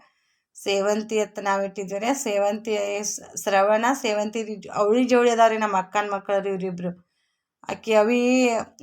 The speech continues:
ಒಬ್ಬ ಹುಡುಗಿ, ಒಬ್ಬ ಹುಡುಗ್ರಿ, ಅವಳಿ ಜೋಳಿ ಅದಾರ. ನಮ್ಮ ಚಿನ್ನು ಅದಾನ, ನಮ್ಮ ಚಿನ್ನುಗ ಇವ್ರಿಗೆ ಇಪ್ಪತ್ತು ದಿನ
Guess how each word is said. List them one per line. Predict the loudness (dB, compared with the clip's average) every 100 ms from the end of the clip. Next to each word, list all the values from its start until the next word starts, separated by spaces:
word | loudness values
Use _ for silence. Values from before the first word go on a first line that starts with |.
| -6
ಒಬ್ಬ | 0
ಹುಡುಗಿ, | 2 2 -2 -4 -2 -2 0 0 2
ಒಬ್ಬ | 2 2
ಹುಡುಗ್ರಿ, | 0 0 -2 -2 -6 -10 _ -6
ಅವಳಿ | -4 -2
ಜೋಳಿ | -2 -2
ಅದಾರ. | -2 -2
ನಮ್ಮ | -2 -4
ಚಿನ್ನು | -4 -4 -2
ಅದಾನ, | 0 0 0
ನಮ್ಮ | -2 -2 -4
ಚಿನ್ನುಗ | -6 -4 -2
ಇವ್ರಿಗೆ | 0 2 0 -2
ಇಪ್ಪತ್ತು | -4 -6 -6 -6
ದಿನ | -4